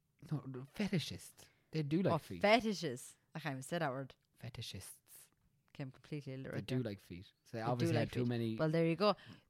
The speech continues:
Speaker 2: The, the, it, uh, it, having the freaky feet.
Speaker 1: H B ice cream is responsible
Speaker 2: Either
Speaker 1: for foot
Speaker 2: turned
Speaker 1: fetishes.
Speaker 2: people off or on feet.
Speaker 1: Yeah, I don't know.
Speaker 2: Plain and simple. Next one I have <laughs> is the giant bar, or it was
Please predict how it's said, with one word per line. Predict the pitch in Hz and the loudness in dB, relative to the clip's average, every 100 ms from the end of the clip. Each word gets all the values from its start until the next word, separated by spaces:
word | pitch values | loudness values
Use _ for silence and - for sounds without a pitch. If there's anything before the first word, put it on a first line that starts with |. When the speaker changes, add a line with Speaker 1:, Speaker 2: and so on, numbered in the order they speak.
| - | -2
Speaker 2:
The, | 175 175 | 0 4
the, | 240 - - | 4 4 4
it, | 247 240 | 8 10
uh, | 226 | 10
it, | - 196 - - - | 8 -2 -4 -4 8
having | 208 269 320 339 | 12 12 12 8
the | 254 | 4
freaky | - 226 196 196 | 4 4 4 0
feet. | 165 165 151 - _ - | 0 0 -2 -6 _ -2
Speaker 1:
H | 139 143 - | 4 4 6
B | 147 | 6
ice | 135 131 - | 6 6 2
cream | 113 101 | -2 -2
is | 98 | -2
responsible | 104 - 120 117 117 92 82 | -6 -2 0 0 0 -6 0
Speaker 2:
Either | 175 190 180 180 | 4 6 8 6
Speaker 1:
for | 175 | 4
foot | 131 | 6
Speaker 2:
turned | 220 233 | 6 6
Speaker 1:
fetishes. | - 226 | 4 2
Speaker 2:
people | 190 190 | 4 8
off | 190 254 269 - | 10 10 8 4
or | 202 - | 4 6
on | 190 165 | 4 2
feet. | 131 101 - _ _ - | -4 -8 -10 _ _ -8
Speaker 1:
Yeah, | 101 98 _ _ | -8 -8 _ _
I | 135 | -14
don't | 104 | -10
know. | 101 95 _ | -10 -10 _
Speaker 2:
Plain | - 190 | 6 6
and | 170 | 6
simple. | 147 127 - - - - - - | 0 -2 -6 -6 -18 -20 -8 6
Next | 247 262 | 6 8
one | 254 | 8
I | 226 | 10
have | 214 196 220 - - | 10 10 6 -8 -20
<laughs> | - - | -20 -2
is | 190 175 | 0 4
the | 190 151 - | 2 0 6
giant | 202 208 214 208 196 - | 10 12 12 10 4 4
bar, | 185 170 156 156 | 8 10 10 8
or | 165 165 | 8 8
it | 156 | 8
was | 165 165 | 4 0